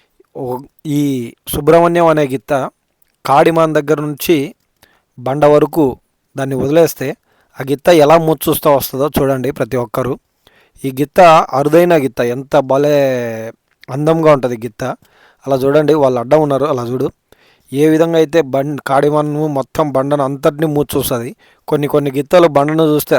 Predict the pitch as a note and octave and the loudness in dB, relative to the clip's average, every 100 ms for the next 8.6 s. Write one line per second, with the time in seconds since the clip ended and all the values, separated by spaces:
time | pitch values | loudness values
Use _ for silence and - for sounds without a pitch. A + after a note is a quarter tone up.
0 | B2 C#3+ D3 C#3+ - C#3 C#3+ C#3+ C#3 C3+ | -2 -4 -2 -2 0 -2 0 -2 -2 -6
1 | C3 B2+ A#2+ B2+ C3+ D3+ - C3 D3+ C#3 | -6 -8 -8 -10 -4 -2 -2 0 0 0
2 | C3+ C3 C3 C3+ - _ _ _ _ _ | -2 -4 -4 -6 -10 _ _ _ _ _
3 | _ _ C3 C3+ C#3+ C3 - C#3 C3 C3+ | _ _ -14 -4 -2 -2 -2 -4 -4 -6
4 | D3 D3 C#3 B2 C3+ C3+ C#3+ C3 B2 B2 | -4 -2 -2 -4 -10 -4 -2 0 -2 -4
5 | C#3+ E3+ E3+ E3 D3 C3+ C3+ B2 C3+ C3 | -2 2 2 2 0 2 0 2 0 0
6 | A#2 D3+ C#3+ - D3 D3 C#3 A#2+ A2 - | 0 0 0 0 0 2 2 2 -4 -12
7 | _ _ _ - C#3+ D3 C#3 B2 B2+ A#2 | _ _ _ -10 -4 0 0 -2 -4 -2
8 | C3+ C3 B2 - A#2+ | -2 -2 -4 -8 -10